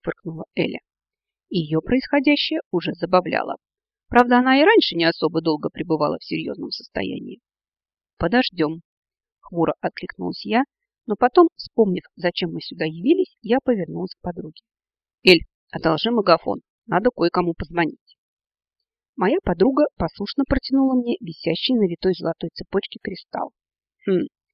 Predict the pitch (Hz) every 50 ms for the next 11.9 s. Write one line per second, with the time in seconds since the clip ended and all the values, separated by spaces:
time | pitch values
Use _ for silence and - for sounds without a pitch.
0 | _ _ _ _ _ _ - 220 208 214 - - 190 196 233 - - 320 - -
1 | 262 262 269 254 - 247 247 233 220 226 240 - - - - 208 226 - _ _
2 | _ _ _ _ _ _ _ _ - 285 269 285 233 202 185 156 160 185 - -
3 | 165 170 160 156 151 143 170 165 - - - - 147 - - - - 165 - -
4 | - _ _ _ _ _ _ _ _ _ - 170 165 156 165 147 147 - _ _
5 | _ _ _ - 147 143 170 214 - - 285 - - 165 156 156 160 170 165 -
6 | - - - - 151 - - 143 139 165 226 - 277 - - 151 143 135 135 151
7 | 151 143 156 - - - - 165 156 - - - 160 151 147 147 151 - - 165
8 | 180 - - 156 165 160 - - - - - - - - _ _ _ _ _ _
9 | _ _ _ _ _ _ - - 226 233 - 349 330 285 247 240 254 254 233 226
10 | 220 226 254 269 233 - - _ - - - 165 - - - 165 151 160 151 -
11 | _ 160 151 - - - - _ _ 180 180 - - - _ _ - -